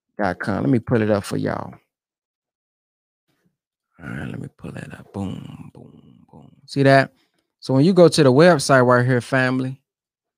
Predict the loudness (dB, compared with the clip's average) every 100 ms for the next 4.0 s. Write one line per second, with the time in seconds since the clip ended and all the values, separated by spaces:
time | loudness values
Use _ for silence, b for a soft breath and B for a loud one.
0 | _ _ _ _ _ _ _ _ -8 -4
1 | -2 -2 -4 -4 -4 -4 -4 -2 0 0
2 | 0 0 2 4 4 4 4 2 2 -2
3 | -2 -2 -2 -4 -4 -6 -8 -8 -10 -10